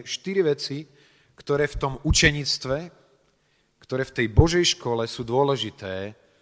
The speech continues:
ak máme naozaj duchovne rásť. A môžeme si to pozrieť, začína to vlastne v tom dvanástom verši. Tam je napísané:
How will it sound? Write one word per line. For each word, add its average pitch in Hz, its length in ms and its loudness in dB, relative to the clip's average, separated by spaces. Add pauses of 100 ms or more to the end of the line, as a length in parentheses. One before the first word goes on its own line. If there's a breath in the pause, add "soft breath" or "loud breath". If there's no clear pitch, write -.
(300 soft breath)
ak 117 180 4
máme 117 240 2
naozaj 107 400 -4
duchovne 95 400 -10
rásť. - 480 -16 (640 soft breath)
A 123 320 -4
môžeme 196 340 -6
si - 160 -4
to 143 140 -6
pozrieť, 139 560 -4
začína 139 400 -10
to 131 240 -12
vlastne 127 560 -8
v - 260 -20
tom 123 140 -12
dvanástom 131 560 -4
verši. 110 320 -8
Tam 120 160 -14
je 127 80 -14
napísané: 131 500 -12